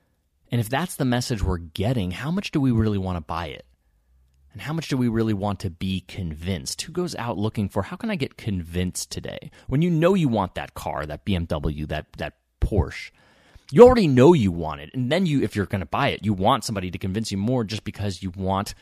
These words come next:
more rational reasons to follow your emotional impulse. But without that em-, emotional impulse, it's nothing. Does that make sense? So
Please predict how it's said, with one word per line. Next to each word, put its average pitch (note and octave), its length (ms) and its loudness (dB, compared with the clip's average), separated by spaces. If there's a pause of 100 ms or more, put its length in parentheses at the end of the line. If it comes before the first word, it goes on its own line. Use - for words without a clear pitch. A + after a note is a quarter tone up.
(200)
more A2+ 320 0
rational G2 540 -2
reasons F#2+ 460 -4
to G2 80 -4
follow F#2 280 0
your F2 160 -2
emotional F2+ 500 -2
impulse. E2+ 500 -8 (320)
But C3 100 6
without A#2+ 320 8
that F2+ 120 -2
em-, F#2 220 -4
emotional G2 420 -4
impulse, A#2 320 -6
it's - 160 -12
nothing. D#3+ 320 -8 (1500)
Does A#2 80 -4
that C#3+ 100 -2
make E3 140 -4
sense? D3 320 -6 (2000)
So C3 600 0